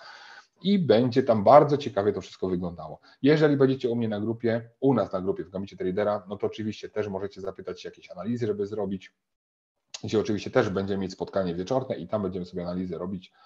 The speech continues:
na życzenie, które tam będziecie chcieli. Także tyle. Dziękuję ślicznie wam jeszcze raz za to, że byliście. No i co? Do zobaczenia jutro o godzinie dziesiątej na porannym live'ie.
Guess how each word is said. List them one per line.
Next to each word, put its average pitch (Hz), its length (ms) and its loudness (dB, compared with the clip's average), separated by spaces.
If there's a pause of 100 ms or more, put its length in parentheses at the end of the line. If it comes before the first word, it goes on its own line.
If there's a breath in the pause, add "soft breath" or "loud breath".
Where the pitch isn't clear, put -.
(200 soft breath)
na 98 140 2
życzenie, 90 380 -6
które 82 240 -14
tam 82 160 -12
będziecie 78 260 -20
chcieli. - 320 -20 (600 loud breath)
Także 104 300 4
tyle. 143 440 6 (220)
Dziękuję 151 360 2
ślicznie 135 320 -4
wam 117 160 2
jeszcze 110 220 0
raz 104 120 2
za 110 80 -2
to, 95 140 -4
że 98 100 -6
byliście. 98 520 -2 (760)
No 127 160 0
i 135 80 0
co? 85 240 -8 (100)
Do 117 260 8
zobaczenia 104 600 0 (340)
jutro 92 460 -2
o 95 100 -4
godzinie 87 260 -6
dziesiątej 95 320 -8
na 90 100 -6
porannym 87 380 -8
live'ie. 85 400 -4